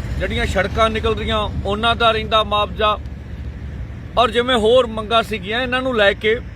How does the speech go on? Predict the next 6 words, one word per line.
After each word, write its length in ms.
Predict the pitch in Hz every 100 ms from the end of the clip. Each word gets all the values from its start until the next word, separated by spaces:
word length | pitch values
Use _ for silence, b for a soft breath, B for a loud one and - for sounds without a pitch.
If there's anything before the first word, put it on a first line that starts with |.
| - - - - - - 202
ਅੱਜ 140 | 196 226 233 - - 180
ਏਜੰਡੇ 400 | 185 202 202 220
ਦੇ 100 | 226
ਵਿੱਚ 160 | 226 - -
ਚਰਚਾ 360 | 226 226 262 247
ਕਰਾਂਗੇ। 460 | 214 190 196 175